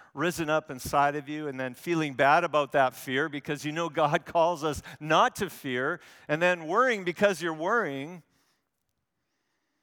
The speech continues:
See, I, I don't think we ever completely eliminate the potential for fear in our lives and the, the temptation to go to that place where we are afraid. But I think as we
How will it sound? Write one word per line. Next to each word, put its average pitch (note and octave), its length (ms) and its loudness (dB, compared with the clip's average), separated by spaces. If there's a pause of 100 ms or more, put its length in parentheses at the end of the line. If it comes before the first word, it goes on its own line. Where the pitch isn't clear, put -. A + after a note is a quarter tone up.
(340)
See, - 180 0
I, E3+ 260 4
I - 20 0
don't A3+ 220 -2
think G3+ 300 -6
we E3 180 -8
ever D#3+ 300 0
completely D3+ 680 -8
eliminate C3+ 720 -6
the A2 60 -18
potential C#3 560 -12
for A2+ 160 -14
fear B2+ 360 -10
in A#2 60 -10
our A2+ 160 -6
lives G#2 520 -4
and G#2 200 -16
the, G2+ 220 -10 (320)
the B2 80 -10
temptation E3 840 -6
to - 120 -14
go C3 260 -8
to C#3 180 -16
that A2+ 240 -6
place B2 440 -10
where G#2 120 -16
we G#2+ 180 -14
are F#2+ 120 -10
afraid. F#2+ 540 -16 (1600)
But C#3 100 -4
I C#3 80 0
think F3 260 -4
as D3+ 180 -4
we C3+ 360 -6